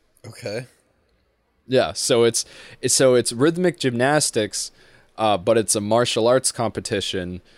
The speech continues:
Speaker 2: So the, you can't hit with your feet or your f-, or your, uh, fists. You can only hit with the rhythmic gymnastics tools, like,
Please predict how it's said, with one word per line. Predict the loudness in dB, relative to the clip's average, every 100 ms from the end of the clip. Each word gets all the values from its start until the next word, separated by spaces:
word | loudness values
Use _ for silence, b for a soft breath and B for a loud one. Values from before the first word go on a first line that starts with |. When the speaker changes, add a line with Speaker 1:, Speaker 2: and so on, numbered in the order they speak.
| b b
Speaker 2:
So | -2 0 2 2 0
the, | -2 -8
you | -8 -10 -8
can't | -4 -4 -4
hit | -2 -2
with | -4 -8
your | -8
feet | -6 -8 -6
or | -6
your | -8
f-, | -10 -16 -6
or | -4
your, | -2 -2 -2
uh, | -4 -6
fists. | -4 -2 0 -2
You | -8
can | -12 -10
only | -8 -6 -6
hit | -4 -4 -4
with | -6 -6 -8 -20 -8
the | -6 -6 -8 -10 b b b
rhythmic | -4 -2 -2 -4 -4
gymnastics | -4 -2 -2 -4 -6 -8 -8 -10
tools, | -10 -12 -10 -8 -8 _ -8
like, | 0 0 0 -6